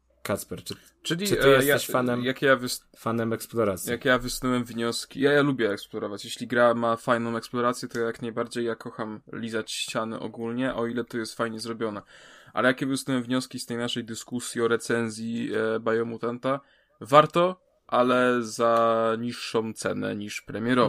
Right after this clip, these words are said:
Speaker 1: No, ale ja
Speaker 2: Przynajmniej
Speaker 1: ci, ja,
Speaker 2: mówię
Speaker 1: ja
Speaker 2: to,
Speaker 1: ci
Speaker 2: ja
Speaker 1: powiem
Speaker 2: tak
Speaker 1: to,
Speaker 2: uważam.
Speaker 1: mm, do każdej gry ci to powiem. <laughs> To, obecnie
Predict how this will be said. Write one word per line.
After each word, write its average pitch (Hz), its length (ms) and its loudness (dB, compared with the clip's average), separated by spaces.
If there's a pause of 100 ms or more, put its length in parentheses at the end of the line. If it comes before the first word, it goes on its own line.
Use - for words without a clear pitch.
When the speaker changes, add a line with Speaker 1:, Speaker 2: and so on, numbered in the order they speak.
Speaker 1:
No, 202 180 2
ale 170 280 4
ja 175 80 2
Speaker 2:
Przynajmniej - 200 -2
Speaker 1:
ci, 175 140 -6
ja, 147 80 4
Speaker 2:
mówię 151 120 0
Speaker 1:
ja 156 80 4
Speaker 2:
to, 156 60 -8
Speaker 1:
ci - 80 -4
Speaker 2:
ja - 60 -12
Speaker 1:
powiem 165 360 2
Speaker 2:
tak - 100 -14
Speaker 1:
to, 160 80 0 (540)
Speaker 2:
uważam. 131 160 -8
Speaker 1:
mm, 135 520 -10 (680)
do 160 80 -4
każdej 135 380 2
gry 113 180 0
ci 110 140 -2
to 110 100 0
powiem. 98 420 -2
<laughs> - 20 -20
To, 127 100 -10 (1300)
obecnie 123 380 0